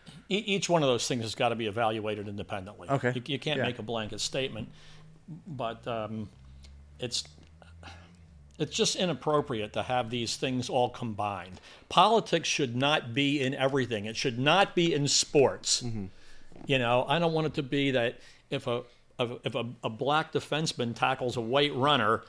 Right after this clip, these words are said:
Speaker 1: there's a racial issue.
Speaker 2: Yeah.
Speaker 1: Or football players are supposed to tackle each other.
Speaker 2: But you don't think
Speaker 1: Yeah.
Speaker 2: that
Speaker 1: Yeah.
Speaker 2: athletes should be able to make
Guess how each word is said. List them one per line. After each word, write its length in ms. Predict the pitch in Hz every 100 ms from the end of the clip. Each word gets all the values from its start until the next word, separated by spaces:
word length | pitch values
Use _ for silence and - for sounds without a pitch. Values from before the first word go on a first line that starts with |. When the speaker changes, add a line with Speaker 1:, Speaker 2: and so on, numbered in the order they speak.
| - -
Speaker 1:
there's 160 | 135 123
a 60 | 120
racial 420 | 151 147 120 107
issue. 400 | 110 - 95 92 -
Speaker 2:
Yeah. 200 | 120 143
Speaker 1:
Or 20 |
football 440 | - 202 - 156 120
players 440 | 139 113 90 -
are 80 | 113
supposed 280 | - 165 165
to 40 |
tackle 360 | 143 139 113 110
each 160 | 101
other. 160 | 104 -
Speaker 2:
But 120 | 147
you 140 | 143 160
don't 200 | 156 139
think 180 | 151
Speaker 1:
Yeah. 60 | 139
Speaker 2:
that 440 | 143 131 117 104 - _
Speaker 1:
Yeah. 80 | - - _ 127
Speaker 2:
athletes 440 | 135 - 135 -
should 200 | - 120
be 80 | 123
able 180 | 113 113
to 140 | 123
make 480 | 117 110 104 -